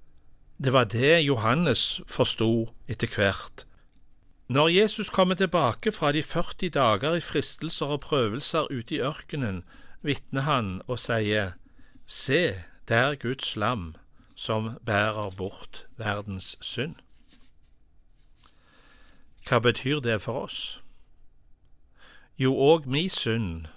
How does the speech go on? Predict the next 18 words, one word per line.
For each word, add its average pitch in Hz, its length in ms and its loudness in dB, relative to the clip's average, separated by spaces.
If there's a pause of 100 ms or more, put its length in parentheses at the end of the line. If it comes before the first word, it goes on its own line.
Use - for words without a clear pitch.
var 98 120 0
der. - 440 -8 (1200)
Jesus 175 540 4
ble 127 200 2
døpt - 600 -6
for 117 220 2
at 117 160 -2
mi 135 200 0
synd 120 480 -2 (420)
skulle 117 420 -2
bli 113 160 -6
tatt - 580 -6
med 117 360 -2 (520)
i 113 220 -2
oppgjøret 117 680 4 (540)
han 104 120 -4
gikk - 280 -8
imot. - 420 -16